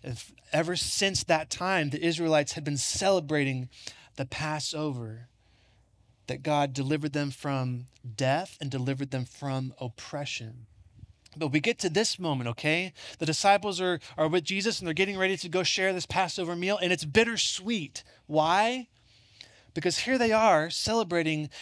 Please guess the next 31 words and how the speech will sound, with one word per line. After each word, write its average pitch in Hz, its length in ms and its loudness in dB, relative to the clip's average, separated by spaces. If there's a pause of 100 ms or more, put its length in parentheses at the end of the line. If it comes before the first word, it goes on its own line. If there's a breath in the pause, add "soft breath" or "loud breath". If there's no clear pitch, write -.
(140)
deliverance 185 680 2
from 165 200 -6
the 156 80 2
oppression 185 520 -2
of 123 220 -2
Egypt. 165 920 -2 (1200 soft breath)
And 143 180 -6
while 220 240 2
they're 202 120 2
doing 175 460 -4
that, 139 480 0
they 165 160 0
are 180 240 2 (200 loud breath)
suffering 196 720 0
under 180 220 0
the 170 160 0
oppression 165 1000 -2
of 151 180 -2
the 160 100 -2
Roman 160 540 -2
Empire. 175 800 -6 (2000 soft breath)
So 202 120 -2
in 214 160 0
their 233 100 4
minds, 240 300 4
they're 226 100 -6
thinking, 214 380 -2
"Yes, 262 400 2 (240 loud breath)
I, 190 60 2
I, 190 40 2 (240)
I, 196 60 2